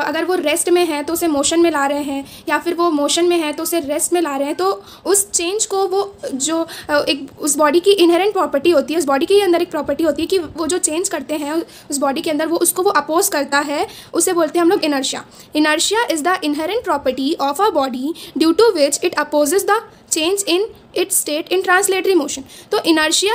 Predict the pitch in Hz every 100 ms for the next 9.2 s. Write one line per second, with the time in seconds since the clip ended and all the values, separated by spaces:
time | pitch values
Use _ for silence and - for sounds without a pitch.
0 | 480 453 440 349 320 330 392 339 330 339
1 | 392 440 - - 370 370 415 403 381 339
2 | 381 370 370 403 359 349 359 370 392 330
3 | 294 302 339 349 370 - - 330 349 359
4 | 370 294 294 339 359 330 349 349 339 349
5 | 349 330 285 285 320 330 294 349 392 285
6 | 320 - 349 381 370 392 392 370 302 370
7 | 370 330 392 370 302 330 339 370 359 370
8 | 339 - _ - 311 294 320 320 320 370
9 | 370